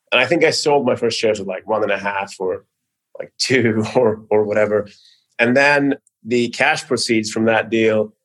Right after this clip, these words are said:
you know, inspired by Silicon Valley, was, uh, together with Danny, we're, like, aggressive on angel investing in Chile. And, uh, and I, you know, I, I don't regret it now. I did regret it a few years ago because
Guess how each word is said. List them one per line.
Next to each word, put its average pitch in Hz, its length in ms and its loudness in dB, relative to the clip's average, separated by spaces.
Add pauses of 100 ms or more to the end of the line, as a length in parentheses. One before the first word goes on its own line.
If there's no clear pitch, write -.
(260)
you - 100 -2
know, 131 180 2
inspired 175 720 2
by 151 160 0
Silicon 175 480 -2
Valley, 156 640 2 (280)
was, - 420 -2
uh, 127 300 2
together 131 340 0
with 123 160 -2
Danny, 139 420 2
we're, 127 120 0
like, 131 180 0
aggressive 139 480 0
on 123 100 2
angel 127 320 2
investing 107 580 0
in 107 200 -2
Chile. 131 360 0 (140)
And, 104 220 -10
uh, 107 340 -2
and 277 100 2
I, 370 80 4
you 339 180 4
know, 202 220 4
I, 214 220 0
I 208 60 4
don't 262 160 4
regret 143 320 2
it 190 240 0 (240)
now. 160 580 2
I 143 60 -2
did 196 180 2
regret 143 300 2
it 127 200 0
a - 40 -20
few 135 180 -4
years 160 240 2
ago 120 380 0
because 131 400 -2